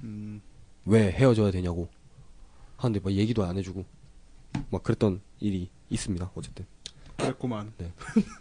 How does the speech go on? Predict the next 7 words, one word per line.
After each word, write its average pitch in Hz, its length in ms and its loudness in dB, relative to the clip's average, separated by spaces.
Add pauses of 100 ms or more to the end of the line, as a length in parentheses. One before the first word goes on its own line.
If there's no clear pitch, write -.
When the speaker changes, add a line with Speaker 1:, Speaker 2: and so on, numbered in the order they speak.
(580)
Speaker 2:
그리고 226 300 12
나서는 170 360 12
다 123 360 10 (220)
만나서 160 360 10
헤어졌던 208 340 10
것 185 140 8
같아요. 85 200 -6